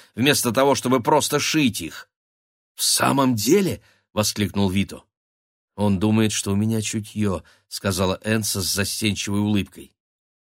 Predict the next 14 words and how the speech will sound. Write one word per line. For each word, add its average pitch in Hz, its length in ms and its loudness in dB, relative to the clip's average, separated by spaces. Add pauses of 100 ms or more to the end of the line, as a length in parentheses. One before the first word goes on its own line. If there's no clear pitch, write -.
«Начни 87 480 0
с 123 120 0
эскизов», 160 680 -2 (460)
предложил 90 500 -4
Вито. 85 340 -8 (1040)
«У 160 140 6
нее 196 380 6
их 202 280 -2
уже 180 260 2
две 175 300 2
шляпные 185 600 4
коробки 180 640 2 (140)
в 117 140 0
Милбенке», — 113 760 2